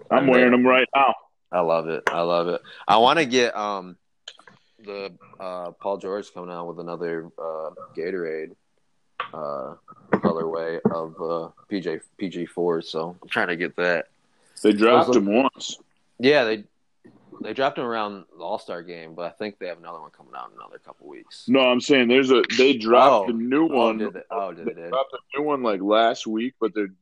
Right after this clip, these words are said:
Speaker 1: doing it again in, like, a couple weeks or something like
Speaker 2: Yeah,
Speaker 1: that.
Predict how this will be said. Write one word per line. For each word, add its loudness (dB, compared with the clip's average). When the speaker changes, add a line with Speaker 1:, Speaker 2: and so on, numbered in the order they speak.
Speaker 1:
doing -4
it -8
again -2
in, -20
like, -8
a -10
couple -6
weeks -8
or 2
something -4
like -10
Speaker 2:
Yeah, -8
Speaker 1:
that. -20